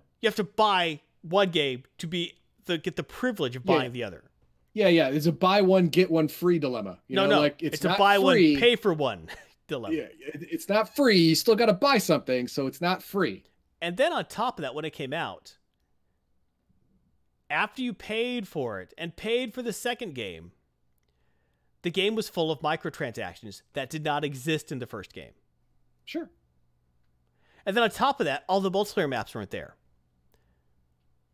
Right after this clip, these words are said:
Speaker 1: They sold them as a pack. When the original multiplayer pack sold for Call of Duty Modern Warfare,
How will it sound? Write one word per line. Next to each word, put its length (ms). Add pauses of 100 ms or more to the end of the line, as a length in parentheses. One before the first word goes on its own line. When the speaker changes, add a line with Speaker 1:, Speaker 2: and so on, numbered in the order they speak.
(220)
Speaker 1:
They 140
sold 480
them 160
as 100
a 60
pack. 420 (360)
When 140
the 80
original 400
multiplayer 560
pack 220
sold 680 (360)
for 140
Call 240
of 100
Duty 240
Modern 340
Warfare, 520